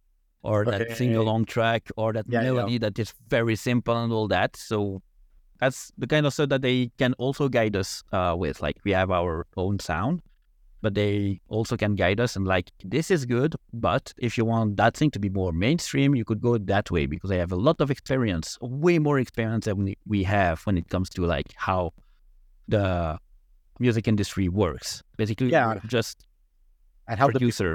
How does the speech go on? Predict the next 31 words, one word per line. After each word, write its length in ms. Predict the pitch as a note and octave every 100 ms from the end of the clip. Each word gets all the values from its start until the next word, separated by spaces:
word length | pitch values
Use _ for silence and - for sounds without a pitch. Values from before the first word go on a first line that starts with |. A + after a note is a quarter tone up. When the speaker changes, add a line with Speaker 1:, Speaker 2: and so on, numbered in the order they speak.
| -
Speaker 2:
receives, 420 | - C3+ A2+ F2+ A2+
yeah. 240 | A2+ G#2+ - _ _ _ _ -
Yeah, 240 | - G#2+ E2+
exactly. 480 | - A#2 A2 G#2 - _ _ _ _ -
Okay, 520 | B2+ C3 F3+ G#3 C3
so, 420 | - C3+ B2 G#2 G#2+
wow, 220 | F#3 C3+
it's 280 | A2+ - -
actually 300 | D3+ - D3+
pretty 400 | - - C#3+ C#3+
interesting. 540 | D3+ C3+ G2+ - G#2+ A#2+
I 80 |
didn't 220 | A#2 B2 A#2
know 180 | A2
that 240 | G#2 F#2+ E2
they 140 | G#2+
also 260 | G#2+ G#2+ A2+
were, 220 | G#2 G#2+
like, 340 | G#2 G2 - - _ _ _ _ -
they, 160 | B2+
they 120 | A#2 C#3
would 200 | C3 A2+
give 200 | C3 A#2+
you 60 |
guidance 600 | A2+ A2+ A#2 G#2 F#2+ - -
in 140 | G#2
all 120 | G#2+
that 240 | G#2+ G2+ -
kind 220 | A2 G#2+
of 120 | G2+
stuff. 320 | - - G2